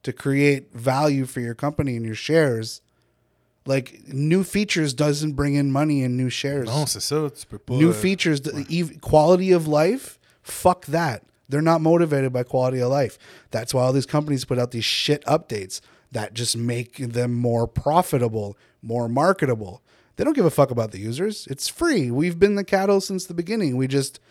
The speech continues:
Speaker 1: it never bothered us up until a certain point.
Speaker 2: Ouais.
Speaker 1: And now we're at that point where Facebook, my timeline is garbage. Twitter is just nothing but a Elon Musk circle jerk.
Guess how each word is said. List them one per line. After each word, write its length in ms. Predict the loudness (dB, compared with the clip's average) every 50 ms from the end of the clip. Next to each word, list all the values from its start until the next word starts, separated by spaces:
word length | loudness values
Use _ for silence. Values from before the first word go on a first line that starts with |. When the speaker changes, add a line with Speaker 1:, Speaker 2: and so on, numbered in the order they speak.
| _ _ _ -14
Speaker 1:
it 140 | -12 -8 -4
never 280 | 0 2 4 4 4
bothered 440 | 6 8 8 8 8 6 6 4 4
us 260 | 4 2 2 0 -2 0
up 180 | 0 0 2 2
until 260 | -2 0 0 0 0
a 60 | 0
certain 380 | 0 0 -2 -2 -4 -8 -12 -12
point. 400 | -8 -6 -6 -6 -6 -8 -16 -18 -14 -14
Speaker 2:
Ouais. 160 | -14 -14 -16 _ _ _ _ _ _ _ _ _ _ _ _ -8
Speaker 1:
And 140 | -4 0 4
now 180 | 6 6 6
we're 140 | 6 8 6
at 180 | 6 6 4 0
that 200 | -6 -12 -12 -14
point 320 | -16 -16 -16 -20 -20 _ _ _ _ _ _ _ _ _ _ _ _ _ _ _ _
where 180 | -4 -4 -4 -4
Facebook, 580 | -2 2 4 4 4 4 4 4 4 4 4 2
my 120 | -2 -2
timeline 460 | 0 0 0 0 2 2 0 0 -2 -2
is 140 | -4 -6
garbage. 580 | -6 -6 -6 -6 -6 -6 -8 -10 -10 -12 -14 _ _ _ _ _ _ _ -2
Twitter 320 | 2 4 6 6 8 6
is 140 | 6 4 2
just 300 | 0 -2 -2 -4 -6 -8
nothing 520 | -8 -4 -2 0 0 2 2 0 0 2
but 200 | 2 0 0 0
a 160 | 0 -4 -6 -8 -12 -8
Elon 320 | -4 -2 -2 -2 0 -2
Musk 220 | -2 -2 -2 -2 -4
circle 360 | -4 -6 -6 -6 -6 -8 -8
jerk. 420 | -8 -10 -14 -14 -16 -18 -20 -20